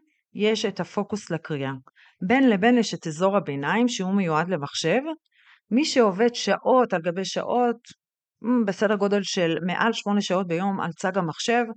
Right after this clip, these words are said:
אז צריך לקחת בחשבון שהוא יצטרך לצד המולטיפוקל משקפי אופיס,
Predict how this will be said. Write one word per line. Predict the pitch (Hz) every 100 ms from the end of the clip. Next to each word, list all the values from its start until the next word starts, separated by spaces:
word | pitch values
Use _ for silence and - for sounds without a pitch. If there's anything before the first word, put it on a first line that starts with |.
| _ _ _ -
אז | 170
צריך | - 180 214 -
לקחת | 202 190
בחשבון | 165 160 165 156 196 233 240
שהוא | 240 - 160 147 143 - - - 180
יצטרך | 175 - 165 190 190 160
לצד | 143 - 220
המולטיפוקל | 196 190 185 202 - 190
משקפי | 175 - - 160
אופיס, | - 208 269 294 294